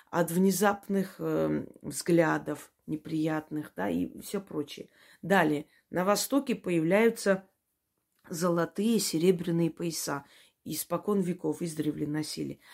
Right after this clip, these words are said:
Особенно носили султанские или ханские наложницы, любимые жёны. А женщины второго сорта, которые просто были для развлечения, им было приказано от-, м, надевать более открытые наряды.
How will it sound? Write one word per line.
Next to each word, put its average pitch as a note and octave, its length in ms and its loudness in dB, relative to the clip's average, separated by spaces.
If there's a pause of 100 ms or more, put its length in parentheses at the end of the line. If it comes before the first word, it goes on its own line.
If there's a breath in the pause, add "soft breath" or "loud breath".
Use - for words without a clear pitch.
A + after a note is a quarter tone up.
(180 loud breath)
Особенно B3 520 4
носили F3+ 460 0
султанские F#3 800 -2
или D3+ 80 -2
ханские E3+ 520 -6
наложницы, F#3 800 -2 (300 loud breath)
любимые F3+ 600 4
жёны. C#3+ 420 -2 (400 loud breath)
А F3 160 2
женщины G3+ 600 4
второго C#4 500 2
сорта, F3 420 -2
которые F3 400 -6
просто F3 380 -8
были E3 240 -2
для D#3+ 480 -2 (260 soft breath)
развлечения, F3 800 2 (380 loud breath)
им D4 280 8
было G#3 300 2
приказано G3+ 720 0
от-, F3 160 -6
м, D#3+ 460 -2
надевать F#3 500 2
более G3 480 2
открытые F#3 580 -4
наряды. D#3+ 560 -2